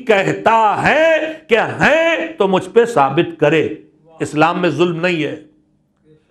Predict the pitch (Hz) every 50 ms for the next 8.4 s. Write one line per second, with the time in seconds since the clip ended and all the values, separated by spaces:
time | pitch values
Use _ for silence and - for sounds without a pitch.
0 | _ _ _ _ - 170 160 165 160 170 180 190 190 190 185 175 170 160 - 175
1 | 180 185 190 190 196 180 - - - 185 190 185 - 170 143 - 175 170 175 190
2 | 185 165 156 147 165 196 196 196 208 214 202 - - - - _ - 214 214 196
3 | 180 - - 196 247 285 285 269 240 - - - 196 202 202 214 254 285 311 285
4 | 190 151 - - - - - - 139 143 190 214 214 226 240 254 277 302 285 247
5 | 240 233 208 202 190 180 160 170 180 160 - - - - - - 123 110 - 196
6 | 196 214 233 247 269 294 277 233 185 - 196 214 220 240 262 285 285 226 - -
7 | - - - - - 214 214 - - 185 185 202 226 254 277 294 302 294 254 -
8 | - 208 226 233 226 403 403